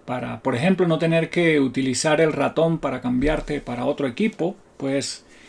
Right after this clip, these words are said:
crearte combinaciones y asignarlas a una máquina, por ejemplo. Eh, control al uno, por ejemplo.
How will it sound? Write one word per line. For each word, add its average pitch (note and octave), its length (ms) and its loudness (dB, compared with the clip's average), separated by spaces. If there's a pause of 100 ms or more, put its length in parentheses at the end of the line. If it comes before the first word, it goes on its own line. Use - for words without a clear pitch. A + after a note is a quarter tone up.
(100)
crearte D#3+ 420 6
combinaciones G3 1080 6
y C#3 120 2
asignarlas D#3+ 1120 2 (540)
a C3+ 100 0
una D3+ 240 4
máquina, F#3 640 2 (360)
por B2 120 -10
ejemplo. F3+ 680 2 (1120)
Eh, B2 720 -4 (160)
control C#3 960 -2 (120)
al C#3+ 580 2 (120)
uno, G#3 280 4
por C#3+ 180 -2
ejemplo. - 1600 0